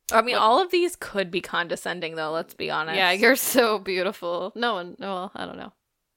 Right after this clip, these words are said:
Speaker 2: Uh, I'm gonna go with smart 'cause insecurity. <laughs> What is the worst thing?
Speaker 1: Oh my God.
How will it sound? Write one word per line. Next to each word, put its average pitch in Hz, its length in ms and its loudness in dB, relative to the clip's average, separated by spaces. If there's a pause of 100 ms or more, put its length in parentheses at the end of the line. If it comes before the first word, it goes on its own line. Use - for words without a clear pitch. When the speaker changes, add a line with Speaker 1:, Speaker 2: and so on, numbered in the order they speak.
(420)
Speaker 2:
Uh, 392 320 2
I'm 254 120 -2
gonna 233 120 0
go 175 180 0
with 180 140 -2
smart 175 380 -6 (100)
'cause 185 240 -10
insecurity. - 540 -6 (420)
<laughs> 240 160 -6 (380)
What 220 180 -2
is 254 160 -2
the 180 120 -4
worst - 340 -10
thing? - 480 -20 (280)
Speaker 1:
Oh 185 180 -10
my 165 180 -10
God. 165 440 -4